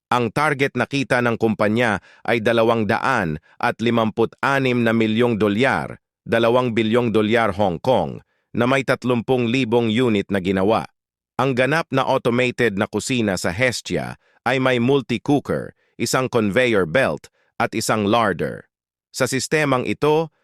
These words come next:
maaari kang magluto ng mahigit dalawang daang putahe, kabilang ang regional na Chinese at Italian cuisine,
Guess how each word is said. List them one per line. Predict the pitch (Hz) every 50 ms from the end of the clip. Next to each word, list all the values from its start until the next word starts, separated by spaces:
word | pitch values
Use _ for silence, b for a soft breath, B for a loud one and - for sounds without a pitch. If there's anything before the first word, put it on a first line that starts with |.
| _ _ _
maaari | 110 120 120 120 120 - 131 131 131 127 131 107 -
kang | 127 123 123
magluto | 117 113 104 95 117 139 135 - - 135 131 127 123
ng | 123 117 113
mahigit | 110 110 107 117 113 107 131 117 85
dalawang | 98 113 110 113 113 117 117 117 110 98
daang | 113 92 101 113 113 98
putahe, | - 104 90 - 127 131 120 101 87 85 82 82 76 - _ _ _ _ _ _
kabilang | 120 113 104 131 139 143 135 139 135 131 -
ang | - 117 113 110 107
regional | 123 135 131 98 117 117 120 117 113 117 113
na | 110 104 98
Chinese | - - 127 120 120 117 117 123 123 120 113 - - -
at | - 107 - 98
Italian | 101 - 120 113 113 107 104 101 98
cuisine, | - - 98 - - - 135 107 85 73 67 65